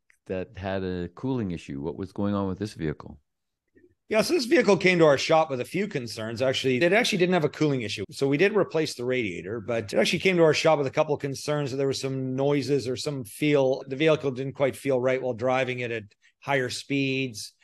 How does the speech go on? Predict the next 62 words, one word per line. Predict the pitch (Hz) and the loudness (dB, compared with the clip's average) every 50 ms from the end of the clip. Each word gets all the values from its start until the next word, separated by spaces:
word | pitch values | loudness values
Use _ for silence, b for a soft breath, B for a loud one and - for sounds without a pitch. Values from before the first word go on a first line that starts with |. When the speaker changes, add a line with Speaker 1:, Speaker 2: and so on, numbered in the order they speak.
| b b b b b b _ _ - | b b b b b b _ _ -6
Speaker 2:
And | - 139 143 143 147 139 135 143 | -4 0 0 0 0 2 2 2
when | 160 147 147 147 143 - | 2 2 -2 -2 -4 -6
the | 165 147 147 | -4 -2 -2
owner | 151 151 151 151 | 0 0 0 0
had | 131 | 0
had | 135 147 131 | -2 -4 -4
some | - - 123 104 | -4 -10 -12 -10
tire | - 131 139 143 143 139 | -6 -2 0 0 0 0
changeover | 135 - - 139 135 131 117 131 127 117 120 117 | -2 -2 -6 -6 -6 -6 -6 -6 -4 -4 -4 -4
done, | 110 127 123 127 127 127 127 127 127 - _ _ - | -4 -6 -6 -6 -6 -8 -10 -12 -14 -18 _ _ -20
they | 139 120 117 - - 127 131 123 | -18 -18 -16 -10 -4 -2 0 0
noticed | 127 135 135 131 127 123 - | 2 2 2 2 0 -2 -6
that | 117 110 | -8 -8
there | 123 | -8
was | 117 101 | -6 -6
a | 113 | -6
transmission | 104 - 131 113 110 107 143 202 185 - 139 113 | -4 -2 -2 -2 -2 0 0 2 2 2 -2 -2
fluid | 104 104 104 95 98 85 | -6 -6 -6 -6 -6 -6
leak. | 87 87 87 90 95 - | -6 -6 -6 -6 -6 -6
And | 127 117 120 | -6 -4 -4
this | 123 104 113 | -4 -4 -4
is | 113 104 | -4 -4
a | 113 | -2
regular | 107 110 107 98 104 98 90 | -2 0 0 0 -2 -4 -4
client | - - 127 117 117 120 | -4 -4 -4 -2 -2 -2
of | 113 107 | -2 0
ours. | 113 113 113 98 | 0 0 0 0
We'd | 107 113 101 | -2 -4 -2
done | 98 127 117 101 | 0 -2 -2 -2
a | 92 | -4
transmission | - - 110 95 92 123 135 - - 113 104 | -6 -6 -6 -4 -2 -2 -2 -2 -2 -4 -4
service | 104 - 120 113 104 101 - | -4 -4 -4 -2 -2 -4 -2
a | 120 | 0
while | 107 113 123 120 104 95 | 0 2 2 2 0 0
back. | 101 101 101 101 101 - _ _ - | -2 -4 -4 -4 -6 -8 _ _ -10
You | - 113 | -8 -8
know, | 107 | -6
they | 110 | -4
said | 104 104 139 | 0 0 2
there | 123 | 2
was | 120 107 | 2 0
a | 117 104 | -2 0
transmission | - 139 127 120 147 143 - 120 104 | 0 0 0 2 0 0 0 -2 -4
fluid | 104 120 123 110 104 | -4 -4 -4 -2 -2
leak. | 110 104 104 | -4 -2 0
They | 147 165 | 2 2
didn't | 160 160 143 | 2 2 0
say | - - 131 117 | 0 -2 -4 -2
where | 120 135 135 123 | 0 0 0 0
from, | 113 - 139 139 135 135 | 0 -2 -2 -2 -2 -2
but | 131 127 | -4 -4
I | 120 113 | -4 -4
thought, | - 139 131 131 | -2 -2 0 0
"Oh, | 131 131 | 0 0
okay, | 123 107 - 123 117 | -2 -2 -4 -4 -4
well, | 117 120 120 120 117 | -4 -4 -4 -6 -6
maybe | 110 123 120 107 107 | -6 -8 -6 -6 -6
the | 104 107 | -6 -8
pan | 107 - 117 98 98 90 | -8 -6 -6 -6 -4 -2
gasket's | 87 95 87 85 - - 80 - - | -2 -2 -4 -4 -8 -10 -12 -10 -8
leaking," | 90 90 87 - 92 87 85 80 | -8 -8 -8 -8 -8 -8 -8 -8
'cause | - 82 78 76 - - | -8 -8 -8 -8 -10 -12